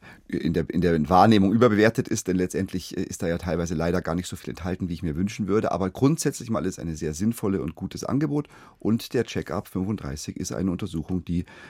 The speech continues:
in die Hausarztpraxis gehört, alle drei Jahre beim gesetzlich Versicherten ab fünfunddreißig, alle zwei Jahre, wenn Sie sich entschlossen haben, was ich hoffe, dass Sie in einem Hausarztmodell bei Ihrem Hausärztin oder Hausarzt eingeschrieben sind,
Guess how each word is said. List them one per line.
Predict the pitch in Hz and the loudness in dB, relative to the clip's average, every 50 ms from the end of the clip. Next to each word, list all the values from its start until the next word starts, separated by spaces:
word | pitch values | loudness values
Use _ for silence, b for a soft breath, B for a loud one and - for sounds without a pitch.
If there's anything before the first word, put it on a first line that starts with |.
| B B - | B B -6
in | - 90 82 | -2 -2 0
die | 76 82 | 0 -2
Hausarztpraxis | 73 69 71 - 69 - - - 73 73 - - - - | -2 -4 -4 -4 -6 -6 -6 -6 -8 -8 -8 -10 -10 -6
gehört, | - 76 92 110 139 160 - - | -2 0 2 2 2 0 -2 -4
alle | - 85 78 73 | -4 -4 -4 -6
drei | - - 62 60 | -6 -8 -8 -6
Jahre | 67 64 65 82 87 95 | -6 -4 -4 -4 -4 -4
beim | 78 73 76 | -4 -4 -4
gesetzlich | 73 80 90 98 - - - 143 139 | -4 -2 -2 -2 -2 -2 -2 -4 -2
Versicherten | - 143 135 - 131 - - 131 - - 127 - | -2 -4 -4 -4 -4 -4 -4 -4 -4 -4 -6 -6
ab | - 107 | -6 -6
fünfunddreißig, | - - 113 104 - 98 - - 80 87 92 - 90 - B B B B B B B _ | -2 -2 -2 0 -2 -4 -2 -2 -2 -2 -4 -6 -8 -10 B B B B B B B _
alle | - 85 78 73 | -2 -2 -2 -2
zwei | - - - - 78 82 | -2 -4 -2 0 2 2
Jahre, | 90 107 117 123 131 131 135 123 | 4 4 4 2 2 0 0 0
wenn | 104 95 98 98 | 0 0 0 0
Sie | - 101 | -2 -6
sich | 95 98 95 90 | -6 -6 -8 -8
entschlossen | - - - - - 87 - - 101 101 | -8 -10 -6 -6 -6 -4 -4 -4 -4 -2
haben, | 98 90 76 | -2 -2 -4
was | - - | -4 -8
ich | - - - | -12 -6 -4
hoffe, | - 90 - - 113 113 B B B B B B B | -4 -2 0 0 0 0 B B B B B B B
dass | - 85 80 - | -10 -8 -6 -4
Sie | - 98 | -4 -2
in | 64 | -2
einem | - - 95 101 90 | 0 0 0 0 2
Hausarztmodell | 80 87 98 - - - 82 - - - 90 80 - 85 87 98 110 113 | 0 0 0 0 -4 -6 -6 -6 -8 -8 -6 -2 0 2 2 2 2 0
bei | - - 85 | -2 -4 -4
Ihrem | 58 57 82 87 85 | -2 -2 -4 -4 -2
Hausärztin | 80 73 73 78 - - 69 78 - - 87 | -4 -4 -4 -4 -4 -6 -6 -6 -6 -6 -6
oder | 76 76 71 | -6 -4 -6
Hausarzt | 73 71 71 69 73 - - | -6 -6 -6 -6 -8 -6 -6
eingeschrieben | - 78 78 90 - - - 82 78 78 | -6 -4 -4 -4 -6 -8 -10 -10 -10 -8
sind, | - - 78 71 | -6 -6 -6 -6